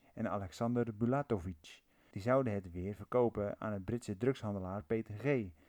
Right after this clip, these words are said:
Het zou gaan om een partij van zeshonderd kilo speed, die in delen naar Engeland zou worden getransporteerd. Als blijkt dat tweeënveertig kilo van slechte kwaliteit is,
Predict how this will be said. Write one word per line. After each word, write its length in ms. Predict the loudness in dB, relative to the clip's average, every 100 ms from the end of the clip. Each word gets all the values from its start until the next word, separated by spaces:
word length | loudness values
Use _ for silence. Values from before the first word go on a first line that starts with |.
| _ -10
Het 160 | -8 -2
zou 160 | -2
gaan 300 | -2 -4 -2
om 80 | -2
een 120 | -4
partij 400 | -4 -4 -4 -4
van 160 | -4 -4
zeshonderd 600 | -2 -4 -6 -4 -4 -6
kilo 280 | -6 -6 -6
speed, 500 | -4 -2 -2 -4 -16 _ -20 _
die 160 | -4
in 100 | -4
delen 340 | -2 -2 0 0
naar 180 | -2 -2
Engeland 440 | -2 -2 -2 -4
zou 180 | -4 -2
worden 300 | -2 -2 -6
getransporteerd. 840 | -8 -8 -6 -8 -6 -6 -6 -10 _ _ _
Als 240 | -2 -2 2
blijkt 360 | 2 2 -2 -8
dat 160 | -8
tweeënveertig 580 | 0 0 0 -4 -8 -6
kilo 260 | -2 -2 -2
van 140 | -6
slechte 320 | -4 -6 -4
kwaliteit 540 | -6 -6 -2 0 0 -2
is, 280 | -6 -10